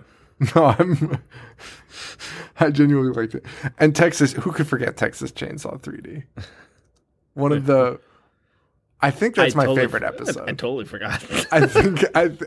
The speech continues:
Speaker 1: I don't even know what the plot of the movie is anymore, but that is my favorite episode because I just remember laughing harder than I've ever laughed in my life when we discussed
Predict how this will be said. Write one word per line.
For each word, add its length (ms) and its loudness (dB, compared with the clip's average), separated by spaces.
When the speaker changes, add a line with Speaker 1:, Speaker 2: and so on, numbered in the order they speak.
Speaker 1:
I 80 6
don't 140 2
even 120 2
know 100 4
what 120 0
the 80 -6
plot 240 2
of 40 -6
the 60 -4
movie 320 -2
is 140 -2
anymore, 480 -6
but 100 -2
that 140 6
is 120 2
my 120 4
favorite 440 -2
episode 520 -2
because 280 2
I 80 6
just 200 -2
remember 360 0
laughing 420 2
harder 380 2
than 160 0
I've 180 2
ever 180 2
laughed 420 -2
in 40 -6
my 120 -2
life 440 -4
when 180 4
we 120 4
discussed 800 -4